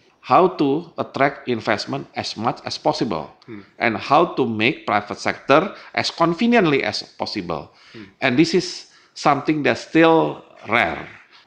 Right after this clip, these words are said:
Speaker 1: in many regions in Indonesia, because they still depend so much on the budget. And as you know, local government budget in Indonesia dominated by transfer.
Speaker 2: Hmm.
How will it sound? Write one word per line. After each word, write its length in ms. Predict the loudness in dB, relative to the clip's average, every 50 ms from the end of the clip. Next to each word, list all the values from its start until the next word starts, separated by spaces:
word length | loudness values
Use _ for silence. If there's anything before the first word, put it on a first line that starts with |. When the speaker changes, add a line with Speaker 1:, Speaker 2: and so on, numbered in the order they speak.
| _ _ _ 0
Speaker 1:
in 220 | 2 2 4 4
many 500 | 4 4 4 4 2 2 0 0 -4 -6 -8 -4
regions 460 | -2 -2 0 0 0 0 0 0 -4
in 100 | -6 -6
Indonesia, 460 | -6 -6 -8 -8 -6 -6 -6 -8 -6 -6
because 480 | -6 0 2 4 4 4 2 -4 -12 -16 -20 -20 -20 -20 -20 -20 -20 _ _ _ _ _
they 220 | 2 4 4 4 4
still 600 | 2 0 2 4 4 4 4 2 0 -2 -6 -12 -18 _ _ _ _ _ _
depend 380 | -2 -2 0 0 0 0 0 0
so 160 | 0 0 2
much 320 | 4 4 2 2 0 -4 -12 -8
on 140 | -6 -6 -4
the 40 | -2 0
budget. 400 | 0 -2 0 0 0 -2 -2 -2 -6 -14 _ _ _ _ _ _
And 220 | -2 -2 -2 -2 -2 -6
as 240 | -6 -4 -4 -2 0 2
you 100 | 2 4
know, 360 | 4 4 4 4 0 -2 -8 -14 -20 -20 -20 _ _
local 240 | 0 0 2 2 2
government 440 | 2 2 0 0 0 0 0 2 4
budget 280 | 4 4 4 2 0
in 80 | -2 -2
Indonesia 240 | -4 -2 -2 -2 -2
dominated 360 | -2 -4 -4 -4 -4 -2 0 0
by 80 | 0
transfer. 440 | 2 2 2 0 2 2 0 -2 -2 -2 -6 -20 _ _ -18
Speaker 2:
Hmm. 160 | -16 -16 -16